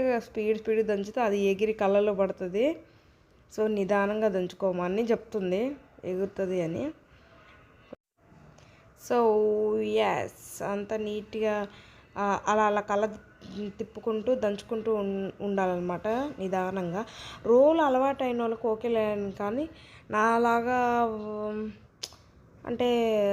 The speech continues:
ఆ, అంత అలవాటు లేదు నాకు రోలు. So, నాలాంటి వాళ్ళు అయితే కనుక కొంచెం, ఈ అత్త ఏం చేస్తుంది చూడండి, ఆ ఇత్తనాలు అదంతా తీసేసాం కదా, మిగతాది ఉందంతా మెత్తగా పిసుకుతుంది.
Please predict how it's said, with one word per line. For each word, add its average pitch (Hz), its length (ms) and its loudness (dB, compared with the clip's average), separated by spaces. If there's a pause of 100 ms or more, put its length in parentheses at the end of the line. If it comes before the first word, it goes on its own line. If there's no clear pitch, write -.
ఆ, 190 1000 -4
అంత 220 180 -2
అలవాటు 233 360 2
లేదు 208 160 0
నాకు 202 240 -4
రోలు. 208 480 -2 (480)
So, 233 300 -2
నాలాంటి 208 460 0
వాళ్ళు 240 160 2
అయితే 226 200 0
కనుక 202 280 -4
కొంచెం, 196 240 -8
ఈ 233 340 -2
అత్త 202 200 -4
ఏం 269 180 0
చేస్తుంది 220 320 -4
చూడండి, 202 260 -2
ఆ 190 80 -2
ఇత్తనాలు 233 540 -4
అదంతా 214 400 -4
తీసేసాం 233 440 -8
కదా, 220 200 -6 (380)
మిగతాది 247 340 -2
ఉందంతా 220 440 -4
మెత్తగా 247 520 -6
పిసుకుతుంది. 240 760 -8